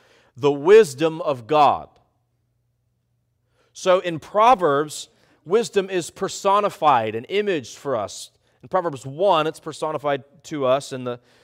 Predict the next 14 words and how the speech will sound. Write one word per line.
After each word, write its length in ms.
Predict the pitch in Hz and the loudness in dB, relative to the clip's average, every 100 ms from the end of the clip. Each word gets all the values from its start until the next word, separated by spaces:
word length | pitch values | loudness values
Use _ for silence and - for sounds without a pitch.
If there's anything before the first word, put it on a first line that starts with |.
| _ _ _ _ _ - | _ _ _ _ _ -12
the, 180 | 127 | -10
the 160 | 123 131 | -8 -10
picture, 500 | - 180 180 165 147 | -6 -6 -4 -4 -4
the 100 | 131 | -6
form 500 | - 165 175 160 147 | -8 -2 0 0 0
of, 240 | 131 117 - | -4 -6 -10
of 160 | 135 123 | -10 -8
an 100 | 131 | -10
attractive 840 | 123 - 165 170 - 131 127 - - | -10 -2 -2 -2 -4 -8 -8 -12 -6
and, 320 | 135 131 120 _ _ _ _ _ | -4 -4 -8 _ _ _ _ _
and, 400 | - 135 127 127 - | -10 -6 -6 -8 -12
and 260 | 131 123 | -12 -8
godly 460 | 107 147 160 139 139 | 4 6 4 0 -8
woman, 540 | 123 151 151 101 80 | -4 -4 -4 -8 -14